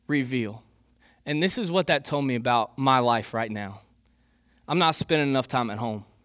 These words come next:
because I'm on the go, I'm on the go so much that I've gotta bloop, bloop, and keep going. What it told me is that I'm spending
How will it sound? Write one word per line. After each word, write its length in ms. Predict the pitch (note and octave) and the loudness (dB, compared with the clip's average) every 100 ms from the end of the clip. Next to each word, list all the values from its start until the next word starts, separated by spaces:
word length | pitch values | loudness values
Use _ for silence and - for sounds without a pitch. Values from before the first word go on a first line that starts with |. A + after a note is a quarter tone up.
| _ _ _ _ _ _ _ _ _ _ | _ _ _ _ _ _ _ _ _ _
because 260 | C3 D3+ C#3 | -4 0 2
I'm 160 | C#3 | 4
on 180 | D3 D#3 | 6 6
the 60 | C#3 | 2
go, 400 | B2 E3+ F3+ F3+ | 4 8 8 8
I'm 140 | D#3+ | 4
on 120 | E3 D#3+ | 4 4
the 60 | |
go 260 | C#3 F#3 G3+ | 4 6 6
so 180 | - C#3+ | 4 2
much 340 | C3 B2+ - | 2 0 0
that 140 | C#3+ | 0
I've 240 | C3+ C3+ B2 | 2 2 4
gotta 460 | D3 C#3 C3 B2 - - - _ | 4 6 4 4 -2 -14 -20 _
bloop, 180 | F#4 F4 | 2 10
bloop, 300 | B4 C5 - - - | 12 12 8 -20 -8
and 140 | D3 | -6
keep 180 | - D3+ | -2 0
going. 280 | C#3+ A2+ G#2+ _ _ _ _ _ _ _ _ - - - - | 0 -4 -8 _ _ _ _ _ _ _ _ -20 -20 -20 -6
What 140 | - F3+ | 4 6
it 80 | D#3 | 6
told 320 | A#3 D4 E4 | 8 8 10
me 300 | D3+ D3 F#3+ | 6 6 4
is 160 | D#3 | 4
that 180 | E3 E3+ | 8 10
I'm 80 | A3 | 10
spending 640 | A3 - G#3 B3 G3 E3 | 6 4 8 8 8 6